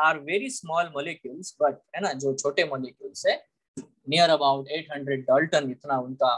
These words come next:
मॉलिक्यूलर वेट है, but still they are in that retentant, not in the filtrate। Now are you sure?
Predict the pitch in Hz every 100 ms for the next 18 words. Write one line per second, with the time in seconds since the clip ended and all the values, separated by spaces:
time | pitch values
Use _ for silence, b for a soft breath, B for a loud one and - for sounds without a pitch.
0 | - _ - 139 160 160 139 120 117 139
1 | 202 202 - 151 233 _ _ _ - -
2 | - - 208 247 302 208 160 - 135 139
3 | 139 - 151 147 131 123 127 _ _ _
4 | _ _ _ _ _ - 135 139 143 139
5 | 139 127 120 139 185 - - 135 131 -
6 | - 233 208 123 - - _ _ _ _
7 | _ _ 139 143 143 170 - 170 180